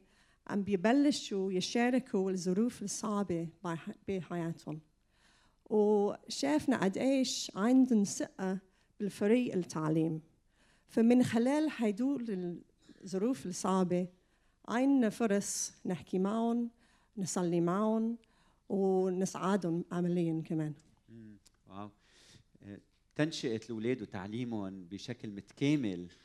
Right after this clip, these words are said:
Speaker 2: من البداية بيحميهم من مشاكل في المستقبل، فبنشكر رب على هالخدمة، بنعطيهم زقفة كبيرة على تعبهم،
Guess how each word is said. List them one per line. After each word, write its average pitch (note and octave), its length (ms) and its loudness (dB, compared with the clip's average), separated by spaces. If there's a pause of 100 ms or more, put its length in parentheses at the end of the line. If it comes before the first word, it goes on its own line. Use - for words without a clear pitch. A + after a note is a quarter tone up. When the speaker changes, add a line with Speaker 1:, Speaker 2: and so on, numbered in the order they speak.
Speaker 2:
من A2 160 -6
البداية G#2+ 800 -4 (520)
بيحميهم A2 760 -2
من F#2+ 260 -12
مشاكل G2 600 -8
في - 100 -20
المستقبل، F2+ 760 -14
فبنشكر G2 720 -10
رب C3 160 0
على G#2 180 -4
هالخدمة، A#2+ 680 -4 (500)
بنعطيهم A2+ 460 -6
زقفة B2+ 320 -2
كبيرة C3+ 580 2
على G#2 260 -2
تعبهم، A#2+ 560 0